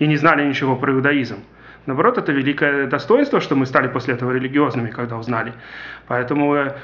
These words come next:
в данном случае, э, всё равно будет применимо то, что они сказали. Я не спорю с тем, что здесь написано. Я просто хочу по-,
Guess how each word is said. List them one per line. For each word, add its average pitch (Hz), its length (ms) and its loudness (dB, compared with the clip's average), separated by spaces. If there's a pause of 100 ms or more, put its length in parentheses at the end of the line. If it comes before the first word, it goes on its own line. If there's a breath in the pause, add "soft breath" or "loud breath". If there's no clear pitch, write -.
(120 loud breath)
в 135 40 -6
данном 220 240 4
случае, 202 560 2
э, 147 720 -2
всё - 120 -2
равно 220 220 6
будет 277 180 2
применимо 190 440 2
то, 147 120 -2
что - 140 -6
они 139 80 2
сказали. 165 240 2
Я 139 80 0
не 147 100 0
спорю 196 260 4
с 180 60 -4
тем, 180 100 2
что 151 140 -6
здесь 143 160 -2
написано. 120 500 0
Я 127 140 -4
просто 131 240 -8
хочу 139 220 -6
по-, 127 160 -4